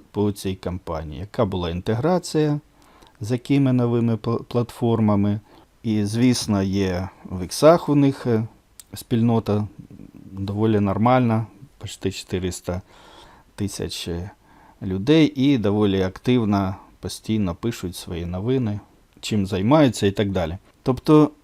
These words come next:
про що зрозуміло, спільнота працююча. Тепер подивимося, що думають по цим, по зміні курсу, е,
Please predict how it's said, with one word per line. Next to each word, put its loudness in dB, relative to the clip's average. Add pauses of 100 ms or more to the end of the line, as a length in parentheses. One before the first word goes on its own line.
(340)
про 2
що 0 (140)
зрозуміло, 2 (600)
спільнота 0
працююча. 0 (460)
Тепер 0
подивимося, 0 (600)
що 0
думають 2
по 0
цим, 0 (440)
по 6
зміні 6
курсу, 0 (420)
е, -6